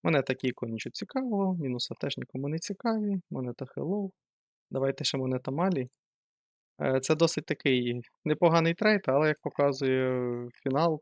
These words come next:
то дос-, недостатньо висаді. Ось був тут такий трейд на сорок відсотків,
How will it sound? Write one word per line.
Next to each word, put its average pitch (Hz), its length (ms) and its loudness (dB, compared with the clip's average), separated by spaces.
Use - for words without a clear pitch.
то 123 120 -8
дос-, 117 340 -6
недостатньо 131 580 0
висаді. 113 360 -6
Ось 120 200 0
був 120 220 -6
тут 202 200 -2
такий 185 260 -2
трейд 170 280 0
на 170 60 -2
сорок 160 320 -2
відсотків, - 500 -4